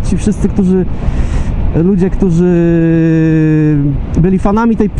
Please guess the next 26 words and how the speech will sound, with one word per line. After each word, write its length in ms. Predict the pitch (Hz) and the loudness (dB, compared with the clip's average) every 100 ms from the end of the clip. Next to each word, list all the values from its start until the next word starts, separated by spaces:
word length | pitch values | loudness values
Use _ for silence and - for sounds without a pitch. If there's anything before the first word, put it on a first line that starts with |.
| - - | -4 -2
wcześniejszej 600 | - - 175 226 214 208 | -2 0 0 0 0 0
wersji, 320 | 202 214 226 | 0 0 0
to 80 | 202 | 0
teraz 200 | 214 185 | -2 0
powiedzą: 360 | 214 202 202 | 0 2 2
„E, 260 | 262 285 269 | 0 0 -2
kurde, 460 | - 254 262 233 233 | -2 -2 0 0 0
Chińczyk, 380 | 247 240 226 | 0 0 -2
wygląda 300 | 202 202 220 | -2 0 -2
jak 80 | 214 | -2
Chińczyk”. 240 | 240 208 202 | -2 -2 -2
No 100 | 349 | -2
nie, 240 | 440 359 | -2 0
nie 80 | 294 | 0
wygląda 260 | 233 269 254 | 0 0 -2
jak 80 | - | 0
Chińczyk. 320 | 226 - 254 - - - - - - - - - - | 0 0 -2 -2 -2 -2 -2 -2 -4 -2 -2 -2 0
Wygląda 360 | 170 185 214 208 | 0 0 0 0
właśnie 260 | 190 190 208 | 0 0 0
teraz 240 | 220 202 | 0 0
to 80 | 180 | -2
spójnie, 420 | - 220 202 233 | 0 0 2 0
mi 100 | 220 | 0
się 100 | 196 | 0
to 80 | 190 | 0
podoba. 500 | 190 180 185 220 | 0 0 0 0